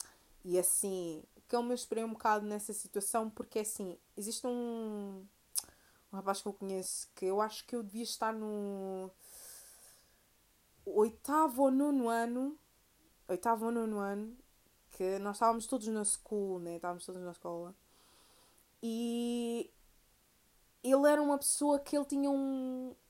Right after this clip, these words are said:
tinha uma vida que já parecia que estava muito feita já, porque ele era atleta. Ele era atleta e ele já estava aí tão bem, mas tão bem, que ele já estava até a ser preparado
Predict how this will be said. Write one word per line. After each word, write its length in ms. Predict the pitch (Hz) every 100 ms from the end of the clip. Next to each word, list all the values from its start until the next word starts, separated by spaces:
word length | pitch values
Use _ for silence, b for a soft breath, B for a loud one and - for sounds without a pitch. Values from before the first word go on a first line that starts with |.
| _
tinha 180 | - 269
uma 160 | 269 262
vida 360 | 220 262 269 269
que 120 | -
já 140 | 247
parecia 380 | 247 254 - 269
que 80 | -
estava 260 | 277 262 254
muito 840 | 269 262 - 254 254 247 247 240 - - -
feita 320 | 277 262 208
já, 300 | 190 170 165 - b b b b
porque 240 | 247 -
ele 140 | 294 285
era 140 | 285
atleta. 600 | 285 302 285 269 190 170 - _ _ _ _ _ - 220
Ele 160 | 226
era 140 | 240 233
atleta 560 | - 247 247 247 254
e 120 | 240 254
ele 100 | 254
já 100 | 277
estava 260 | 277 254
aí 100 | 233
tão 320 | 226 330 370
bem, 160 | 285 262
mas 180 | 254 254
tão 200 | 262 240
bem, 280 | 233 262 302 b b b -
que 100 | 269
ele 100 | 277
já 460 | 277 277 277 277
estava 360 | 277 - 285 277
até 340 | 277 294 285
a 60 | 277
ser 200 | - 302
preparado 800 | 277 269 254 269 277 262 311